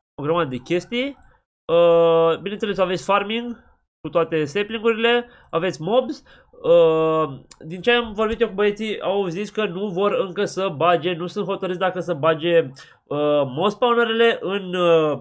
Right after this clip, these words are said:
shop-ul acesta, pentru că ar, uh, afecta foarte, foarte tare,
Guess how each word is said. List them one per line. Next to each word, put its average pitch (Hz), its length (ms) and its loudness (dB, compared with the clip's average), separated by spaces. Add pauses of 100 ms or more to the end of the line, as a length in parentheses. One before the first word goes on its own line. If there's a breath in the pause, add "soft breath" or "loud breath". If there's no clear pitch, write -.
shop-ul 170 580 -4
acesta, 220 460 -2
pentru 185 260 -6
că 185 260 0 (280 loud breath)
ar, 185 240 2
uh, 185 320 4
afecta 175 340 -2
foarte, 208 440 -2
foarte 196 320 -4
tare, 170 520 4